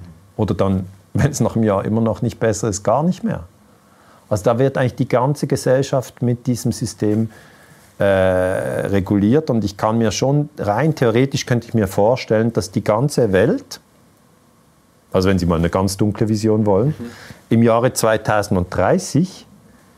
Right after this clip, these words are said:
Speaker 1: in einem Sozialkreditsystem ist wie China. Und dann wird man sich zurückerinnern ins Jahr zwanzig einundzwanzig und sagen, „Ja, da,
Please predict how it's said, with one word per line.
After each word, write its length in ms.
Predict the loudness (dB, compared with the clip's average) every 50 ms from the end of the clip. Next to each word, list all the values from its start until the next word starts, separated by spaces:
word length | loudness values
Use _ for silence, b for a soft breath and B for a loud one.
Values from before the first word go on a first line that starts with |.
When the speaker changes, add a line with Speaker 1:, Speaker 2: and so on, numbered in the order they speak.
| b b b b b b b b
Speaker 1:
in 140 | -4 -2 -2
einem 200 | 0 0 0 0
Sozialkreditsystem 1400 | 0 -2 -2 -2 0 2 2 2 2 0 -2 -4 -4 -4 -2 -2 -4 -4 -4 -4 -6 -4 -2 0 0 0 2 0
ist 180 | 0 -2 -2 -2
wie 140 | -2 -2 -2
China. 480 | -2 0 0 2 2 0 0 -2 -6 -8 -14 -20 -20 -20 -20 -20 _ _ _ B B B B B B B B B B B B B -4
Und 340 | 0 0 2 0 0 0 0
dann 420 | 0 0 2 2 0 0 -2 -4 -8 _ _ _
wird 180 | -2 -2 0 0
man 140 | 0 0
sich 200 | 0 0 -2 -4
zurückerinnern 680 | -2 -2 0 0 0 0 0 2 2 2 2 0 0 0
ins 200 | 0 -2 -2 0
Jahr 220 | 0 2 2 0 0
zwanzig 440 | -2 -2 -2 -2 -2 -4 -4 -2 0
einundzwanzig 640 | 2 2 2 0 0 0 0 0 0 -2 -2 -2 -2
und 80 | -2 0
sagen, 200 | 0 0 0 0
„Ja, 120 | 0 0
da, 200 | 2 0 0 -2